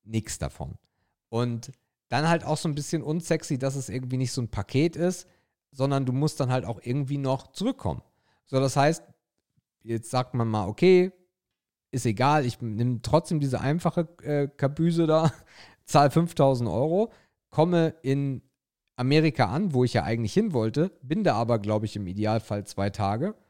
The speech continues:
oder müsste das dann dort noch verlängern. Äh, so viel Urlaub hat ja auch fast gar keiner. Und dann muss ich auch noch gucken, dass ich zurückkomme. Und da zahle ich für einen Flug,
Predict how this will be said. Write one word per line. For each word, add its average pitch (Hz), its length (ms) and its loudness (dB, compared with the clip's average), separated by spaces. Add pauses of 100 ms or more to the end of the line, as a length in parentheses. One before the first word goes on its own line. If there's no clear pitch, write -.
(120)
oder 92 200 0
müsste 101 260 -4
das 95 200 -4
dann 104 200 -2
dort 98 300 0
noch 98 160 -2
verlängern. 120 580 -2 (680)
Äh, 113 300 0
so 117 120 -2
viel 113 160 -2
Urlaub 120 260 4
hat 156 160 2
ja 87 100 0
auch 85 120 -2
fast - 260 -6
gar 82 160 0
keiner. 90 360 -4 (380)
Und 139 200 0
dann 170 140 8
muss 196 240 4
ich 180 160 -8
auch 147 100 0
noch - 380 0
gucken, 175 260 -2
dass 151 160 0
ich 147 100 -2
zurückkomme. 147 600 2 (380)
Und 131 200 -2
da 139 160 4
zahle 147 240 2
ich 135 80 0
für 151 100 2
einen 135 100 0
Flug, 156 360 0